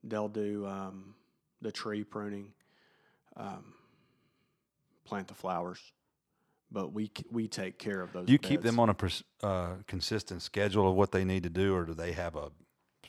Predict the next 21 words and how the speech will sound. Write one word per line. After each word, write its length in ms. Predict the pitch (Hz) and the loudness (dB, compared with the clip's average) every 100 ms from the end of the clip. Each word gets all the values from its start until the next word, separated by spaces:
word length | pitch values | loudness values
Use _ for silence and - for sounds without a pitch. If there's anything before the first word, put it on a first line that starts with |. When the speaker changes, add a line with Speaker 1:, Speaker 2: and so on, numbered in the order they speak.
| _ _ _ _ | _ _ _ _
Speaker 2:
they 120 | 92 | -4
have 200 | 90 104 82 | 0 0 0
a, 120 | 78 82 | -4 -4
like, 200 | 80 - | -6 -8
an 80 | - | -6
action 320 | 82 - 90 | -4 -4 -4
item 340 | 78 78 76 - | -6 -6 -10 -12
list? 420 | - 87 73 - - _ _ _ _ _ _ - | -6 -4 -4 -10 -18 _ _ _ _ _ _ -10
Speaker 1:
I 60 | |
try. 300 | - 110 - - - | -4 -2 -2 -6 -10
Speaker 2:
Yeah. 200 | - 82 - - - _ - | -4 -2 -2 -8 -20 _ -12
Speaker 1:
You 140 | - 131 | -2 0
know, 200 | 107 98 | 0 -2
when 140 | 98 127 | -2 4
you're 160 | 185 202 | 6 6
working 560 | 127 117 123 135 131 | 6 2 0 -2 -2
with 180 | 127 113 | -2 -4
an 80 | 107 | -4
outside 480 | 110 101 117 107 104 | -4 -4 -4 -4 -6
company, 500 | 107 101 110 113 113 | -10 -10 -8 -8 -4
Speaker 2:
Yeah. 180 | 85 | -4